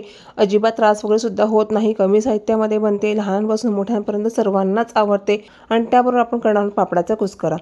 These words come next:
मस्तपैकी उन्हाळ्याचे दिवस चालू आहे. उडदाचे पापड घरोघरी बनत आहेत. तर त्याच उडदाच्या पापडांचा मी छानपैकी तुम्हाला रेसिपी दाखवणार आहे.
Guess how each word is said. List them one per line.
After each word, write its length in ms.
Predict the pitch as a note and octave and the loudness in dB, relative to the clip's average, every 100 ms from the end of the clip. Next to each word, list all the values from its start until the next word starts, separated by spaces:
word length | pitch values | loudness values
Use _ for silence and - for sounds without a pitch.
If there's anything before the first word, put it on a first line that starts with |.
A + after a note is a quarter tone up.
| - - - | -10 -18 -4
मस्तपैकी 360 | G3+ G3 G#3 A3+ | -4 -4 0 4
उन्हाळ्याचे 400 | G3+ F#3+ F#3+ G3 | 4 4 0 0
दिवस 280 | G3+ G3+ G3+ | 0 0 0
चालू 240 | F#3 F#3 | 0 2
आहे. 160 | G3+ G3 | 0 0
उडदाचे 360 | F#3+ F#3+ G3 | 0 0 0
पापड 200 | G3 G3+ | 0 0
घरोघरी 480 | G3+ G#3+ G3 G3 G#3 | 0 2 2 2 0
बनत 360 | F#3+ F#3 G3 G3+ | 0 0 0 0
आहेत. 180 | F#3+ F#3+ | -2 -2
तर 40 | G#3 | 0
त्याच 200 | G#3+ G#3 | 0 0
उडदाच्या 300 | G#3+ G3+ G#3+ | 0 0 0
पापडांचा 420 | G3 G#3 G#3 G3+ | -2 -2 -2 -2
मी 120 | G#3+ A3 | -2 -2
छानपैकी 300 | A#3+ G3 G3+ | -2 -4 -4
तुम्हाला 260 | G#3 G#3 G#3+ | -2 0 2
रेसिपी 320 | G3 F#3 G#3 | 0 -2 -2
दाखवणार 420 | G3+ G3+ G#3+ A3+ | -2 -2 -4 -4
आहे. 180 | A3 | -2